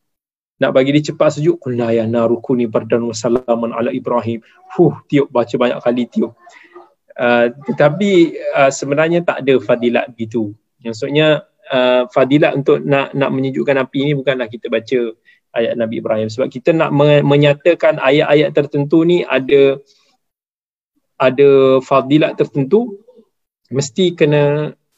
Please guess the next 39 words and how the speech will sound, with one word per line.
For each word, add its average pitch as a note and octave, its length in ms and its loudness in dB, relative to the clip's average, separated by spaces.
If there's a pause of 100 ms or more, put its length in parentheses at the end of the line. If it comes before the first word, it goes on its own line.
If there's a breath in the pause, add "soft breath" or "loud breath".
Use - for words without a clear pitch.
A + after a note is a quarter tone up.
ada, C#3 280 2 (320)
apa C#3+ 280 -4
nama, C3+ 480 -2
wahyu C3+ 600 0 (120)
daripada B2+ 480 0
Allah A#2 400 -2
Azza A2 280 -2
wa A2 120 4
Jal. G#2+ 240 -4 (640 soft breath)
Uh, A2 160 -2
wahyu B2 320 0
daripada C3 480 0
Allah A#2+ 320 -2
Azza A#2 240 -4
wa A#2 80 0
Jal D#3+ 240 0
itulah D3+ 400 -2
yang B2 160 0
akan E3 400 -2 (240)
memberi B2 480 -2
kita A#2 160 -2
wahyu. A#2 240 -2
Oh, F3+ 160 2
untuk E3+ 400 -2
sahabat-sahabat E3+ 560 0
yang D#3+ 140 0
berada D#3+ 260 2
di D#3 160 0
I D#3 160 2
G, D#3 160 0
nampaknya C3+ 480 -2
bateri C#3+ 400 0
kita C#3+ 300 -4
cuma C#3+ 260 -2
tinggal C3+ 300 0
lima C3 340 -2
peratus. B2+ 640 0
Nah, A2 240 -4
jadi, C3 460 -2